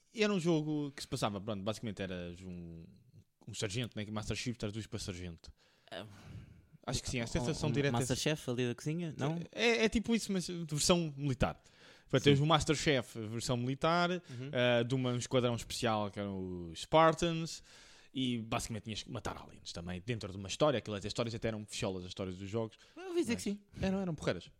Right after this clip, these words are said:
Speaker 1: Tu nunca jogaste Halos, não é?
Speaker 2: Eu,
Speaker 1: Só agora, mais recentemente,
Speaker 2: eu
Speaker 1: é que
Speaker 2: agora,
Speaker 1: começaste a
Speaker 2: quando
Speaker 1: jogar.
Speaker 2: finalmente saiu a Ultimate Collection, Deluxe Plus, Master Blaster, cenas quantas de não sei que, infinito, blá, blá, blá, para P C é que eu pude jogar, só que eu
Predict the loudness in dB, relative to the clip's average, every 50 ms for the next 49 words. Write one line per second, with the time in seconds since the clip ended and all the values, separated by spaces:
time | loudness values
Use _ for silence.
0 | _ _ _ _ _ _ _ _ _ _ -18 -18 -18 _ _ -2 -2 2 2 4
1 | 4 4 4 2 4 2 2 2 2 -2 -6 -6 -6 -6 -8 -10 -16 -20 -20 _
2 | _ _ 6 10 12 12 12 12 12 10 10 8 6 6 4 4 2 4 6 8
3 | 10 10 12 12 12 10 10 10 10 8 8 8 6 4 4 4 4 6 6 6
4 | 4 4 4 4 6 6 8 8 8 8 8 8 8 8 8 6 6 4 2 2
5 | 4 4 2 2 2 2 4 4 6 4 4 2 0 2 4 6 6 6 8 8
6 | 6 6 4 2 -4 -4 0 2 2 4 4 4 2 0 2 2 0 0 2 4
7 | 2 2 2 -2 -4 -4 -2 0 0 2 2 2 0 0 2 4 4 4 4 2
8 | -2 -2 0 -2 -2 0 0 0 -2 0 0 0 0 0 0 0 0 2 2 0
9 | 0 0 2 2 4 4 4 4 6 6 6 8 8 6 6 4 0 -10 -20 -20
10 | -20 -20 -20 _ _ 0 0 0 2 2 2 2 4 4 6 6 6 4 2 0
11 | 0 0 0 2 4 4 4 4 2 0 _ 0 0 0 0 0 -2 -2 0 2
12 | 0 2 2 0 0 2 0 0 0